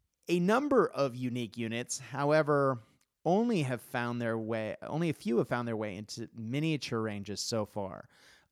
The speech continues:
Um, w-, so many of Japanese models that we see in the bolt action tabletop are the ones that are, you know, charging out of the jungles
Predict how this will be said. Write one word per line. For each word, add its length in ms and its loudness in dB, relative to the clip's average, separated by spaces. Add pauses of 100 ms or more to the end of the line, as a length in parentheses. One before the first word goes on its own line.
Um, 560 -2
w-, 420 -6
so 280 2
many 280 4
of 180 0 (1160)
Japanese 500 -2
models 380 2
that 120 -6
we 80 -4
see 160 -2
in 80 -2
the 60 -4
bolt 240 -2
action 260 -4
tabletop 540 -6
are 80 -4
the 80 -4
ones 300 -2
that 120 -4
are, 160 -2 (380)
you 80 -12
know, 180 -16
charging 720 0
out 340 -2
of 100 -10 (100)
the 280 -4 (120)
jungles 760 -2